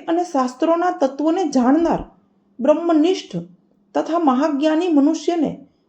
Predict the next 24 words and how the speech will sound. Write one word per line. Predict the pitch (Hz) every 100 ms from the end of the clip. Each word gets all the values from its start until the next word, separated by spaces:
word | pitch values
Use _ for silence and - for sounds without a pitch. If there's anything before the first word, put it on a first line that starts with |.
| -
બધા | 247 311
વેદોમાં | 339 214 202 320 415 311
રહે | 180 156
છે. | 143 156 151 _ _ _ _
અર્થાત | 175 170 208 247 285 - _ _ _ _ -
જેમ | 247 359 349
મોટું | 330 339 370
જળાશય | 349 269 311 320 349
પ્રાપ્ત | 339 277 294 - -
થઈ | 311
ગયા | 320 320
પછી | 330 311 311 311 180 - _ _ _ _ _
જળ | 220 285 381
માટે | 359 339 339
નાના | 269 262 339
જળાશયની | 294 285 320 320 339 349
જરૂર | 240 240 320
રહેતી | 214 220 233 370
નથી, | 349 - 165 - - _ _ _ -
એમ | 214 294 - - _ _ _
બ્રહ્માનંદની | 220 269 320 359 370 359 381
પ્રાપ્તિ | 370 277 277 285
પછી | 359 349 - 240 151 - _ _ _ -
આનંદ | 262 311 381